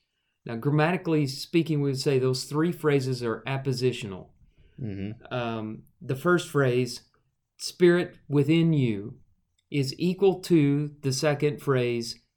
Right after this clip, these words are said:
Speaker 1: "Walk in my statutes," and the third phrase, "Obey my rules."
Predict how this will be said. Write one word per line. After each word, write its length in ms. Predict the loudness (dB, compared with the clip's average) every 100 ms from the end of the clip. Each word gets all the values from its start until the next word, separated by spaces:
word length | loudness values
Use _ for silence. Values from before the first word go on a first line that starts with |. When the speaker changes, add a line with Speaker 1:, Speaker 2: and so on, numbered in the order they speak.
| -4
Speaker 1:
"Walk 320 | 0 0 0
in 120 | -2
my 140 | -2 -4
statutes," 960 | -6 -4 -4 -4 -4 -4 -4 -8 -10 -12 _ _ _ -6
and 340 | 0 2 2
the 80 | -2
third 380 | 4 6 6 4
phrase, 580 | 6 8 6 4 -2 -8 -4
"Obey 400 | -2 2 2 2
my 240 | 2 0 -2
rules." 720 | 0 0 -2 -8 -14 -14